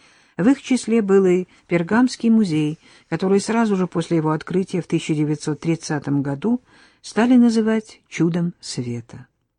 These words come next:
Но советские воины среди всего этого ужаса и разрушений позаботились о спасении гибнущих сокровищ. Немногие пережившие тот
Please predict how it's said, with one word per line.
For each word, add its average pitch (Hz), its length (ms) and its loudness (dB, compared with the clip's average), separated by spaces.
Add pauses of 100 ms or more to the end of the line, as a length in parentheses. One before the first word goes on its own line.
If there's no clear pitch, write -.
(500)
Но 156 100 0
советские 202 540 2
воины 226 340 4
среди 185 340 -2
всего 185 360 -2
этого 170 360 -2
ужаса 185 600 -4 (300)
и 151 80 -2
разрушений 170 960 -2 (380)
позаботились 190 920 0 (220)
о 151 60 -4
спасении 214 580 0
гибнущих 165 600 -2
сокровищ. 127 840 -14 (720)
Немногие 254 480 10
пережившие 240 580 2
тот 208 260 0